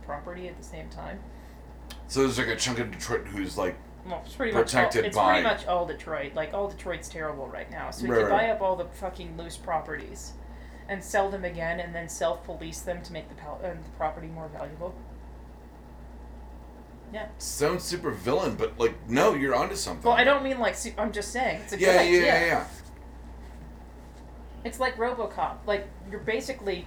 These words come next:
Speaker 1: selling the police protection, but if you're doing it also as somebody who owns the property, you can make so much more money. Let that ruminate.
Speaker 2: Yeah.
Speaker 1: Get back to
Speaker 2: Yeah.
Speaker 1: me on your thoughts.
Speaker 2: I like
Speaker 1: This
Speaker 2: it.
Speaker 1: is, this is a good
Speaker 2: I like
Speaker 1: idea.
Speaker 2: it. I like it.
Speaker 1: Yeah.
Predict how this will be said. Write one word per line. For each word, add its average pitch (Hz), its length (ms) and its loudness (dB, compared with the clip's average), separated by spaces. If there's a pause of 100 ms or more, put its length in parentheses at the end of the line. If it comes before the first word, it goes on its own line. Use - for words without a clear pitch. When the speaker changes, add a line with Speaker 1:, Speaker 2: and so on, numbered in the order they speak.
(120)
Speaker 1:
selling 202 560 2
the 180 80 -2
police 185 340 -8
protection, 190 720 -2
but 202 100 -4
if 180 120 -6
you're 180 120 -4
doing 190 260 -2
it 196 120 -4
also 170 380 0
as 180 100 -4
somebody 180 300 -4
who 180 220 -8
owns 175 260 -4
the 160 80 -8
property, 196 540 -8
you 196 120 -10
can - 140 -14
make - 160 -12
so - 200 -4 (120)
much - 240 -4
more 302 140 -4
money. 277 400 -6 (1400)
Let 214 140 2
that 233 160 2
ruminate. 226 420 -2 (240)
Speaker 2:
Yeah. 120 280 6
Speaker 1:
Get 208 140 -6
back 208 140 2
to 208 60 -4
Speaker 2:
Yeah. 220 60 0
Speaker 1:
me 214 100 -2
on 208 100 0
your 202 100 -6
thoughts. 233 320 -4
Speaker 2:
I 208 60 6
like 226 160 6
Speaker 1:
This - 80 -2
Speaker 2:
it. - 40 -6
Speaker 1:
is, - 40 -12
this - 200 -4
is - 100 -10
a 107 40 -6
good 110 120 0
Speaker 2:
I 104 60 6
like 110 140 6
Speaker 1:
idea. - 180 6
Speaker 2:
it. - 60 -2
I - 60 6
like 101 160 4
it. 202 100 -6 (240)
Speaker 1:
Yeah. 233 160 8